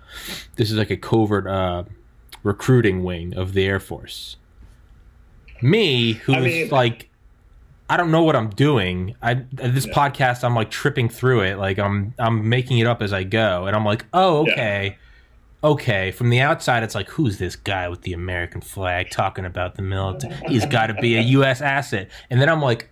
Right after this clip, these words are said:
Speaker 1: "Oh." So if I get painted as one, and then I'm sitting here like,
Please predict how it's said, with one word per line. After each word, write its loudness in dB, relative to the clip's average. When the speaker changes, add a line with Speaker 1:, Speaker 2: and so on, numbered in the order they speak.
Speaker 1:
"Oh." 2
So 0
if 0
I 2
get -6
painted -2
as -4
one, 2
and -4
then 2
I'm 2
sitting -2
here 0
like, -4